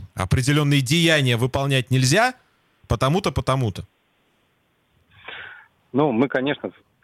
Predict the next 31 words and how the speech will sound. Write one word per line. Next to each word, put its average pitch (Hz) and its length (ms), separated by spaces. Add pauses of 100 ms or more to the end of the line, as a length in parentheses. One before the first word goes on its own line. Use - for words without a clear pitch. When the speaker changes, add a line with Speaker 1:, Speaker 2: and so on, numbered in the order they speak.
(160)
Speaker 2:
старались 131 440
всегда 117 320
найти, 113 560
э, 95 880
консенсус, 117 760
да, 117 300
и 101 220
самое 113 260
главное, 107 400
коннект, 143 480
да, 110 160
так - 180
называемый, 101 600
то 95 80
есть, - 320
э, 98 920
врач-пациент, 117 800
да, 117 180
то 98 120
есть - 120
это 98 100
на 104 100
медицинском 107 580
языке. 101 480 (460)
Естественно, 120 440
все 139 220
объясняли, 123 640
естественно, 110 420
рассказывали, 113 640
разжевывали, 101 1040
но 120 1000